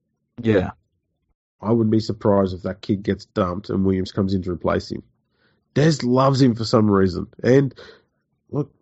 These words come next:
Speaker 2: to his credit, Des actually gets, gets value out of him, largely.
Speaker 1: Yeah, um,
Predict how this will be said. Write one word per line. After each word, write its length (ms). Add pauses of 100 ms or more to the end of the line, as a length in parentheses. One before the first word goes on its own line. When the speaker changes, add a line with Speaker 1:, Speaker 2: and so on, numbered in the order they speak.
(480)
Speaker 2:
to 120
his 120
credit, 440 (360)
Des 240
actually 220
gets, 420 (240)
gets 220
value 420
out 100
of 80
him, 140 (720)
largely. 500 (1400)
Speaker 1:
Yeah, 460 (220)
um, 640